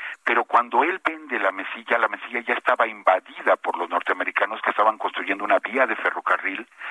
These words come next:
estaba ya invadida y ellos, es más, ellos querían comprar Sonora, Sinaloa y toda la California, o sea, la Alta y Baja California, querían comprarla, perdón, las dos Baja Californias. Entonces, en los tratados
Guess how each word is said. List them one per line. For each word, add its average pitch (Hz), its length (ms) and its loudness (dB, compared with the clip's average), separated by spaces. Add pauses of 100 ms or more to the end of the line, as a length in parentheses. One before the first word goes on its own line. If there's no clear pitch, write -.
(320)
estaba 135 340 2
ya 143 140 -4
invadida 135 560 0 (120)
y 127 160 0
ellos, 156 280 4
es 156 160 -2
más, 165 280 2
ellos 143 280 -4
querían 135 260 0
comprar 139 400 2 (180)
Sonora, 139 640 4
Sinaloa 113 640 4 (340)
y 107 100 -12
toda 131 300 4
la 120 120 0
California, 120 600 0
o - 40 -2
sea, 113 100 4
la 98 320 4
Alta 110 220 2
y 110 40 2
Baja 107 260 2
California, 110 680 0 (420)
querían 117 280 0
comprarla, 113 640 2 (120)
perdón, 127 320 4
las 117 140 6
dos 127 140 2
Baja 135 220 2
Californias. 104 600 -2 (480)
Entonces, 156 480 2 (100)
en 113 140 2
los 110 160 2
tratados 139 500 2